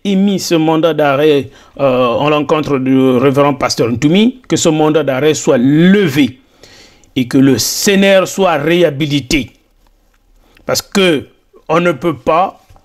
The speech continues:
avoir un communiqué final tant que c'est, il y a des, des, des zones sombres.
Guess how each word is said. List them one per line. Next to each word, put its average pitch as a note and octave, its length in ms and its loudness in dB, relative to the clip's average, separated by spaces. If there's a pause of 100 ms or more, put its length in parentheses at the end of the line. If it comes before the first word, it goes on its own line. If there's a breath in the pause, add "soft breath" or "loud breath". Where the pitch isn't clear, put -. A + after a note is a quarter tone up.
(160)
avoir F3 440 0
un F#3 140 -4
communiqué F#3 580 0
final D#3+ 540 -2 (560)
tant F#3+ 200 0
que F3 100 -8
c'est, C#3 460 -6
il F3+ 80 -4
y E3+ 80 2
a F#3+ 160 0
des, D#3 200 -2 (280)
des, D3+ 200 2
des C#3 180 0
zones D#3+ 260 0
sombres. A#2 480 -6